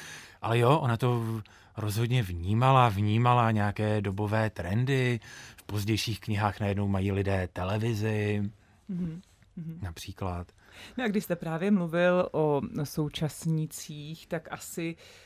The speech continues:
Speaker 2: se tak nějak, eh, co se týká toho detektivního žánru, eh, nabízí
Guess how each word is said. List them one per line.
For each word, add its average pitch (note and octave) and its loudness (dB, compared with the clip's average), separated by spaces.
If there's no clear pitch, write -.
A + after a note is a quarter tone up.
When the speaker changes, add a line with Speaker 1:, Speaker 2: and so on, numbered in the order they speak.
Speaker 2:
se - -6
tak - -10
nějak, E3 -4
eh, - -10
co - -16
se E3 -10
týká D#3 -8
toho E3 -6
detektivního E3 -6
žánru, D#3 -2
eh, D#3 -6
nabízí D#3+ -4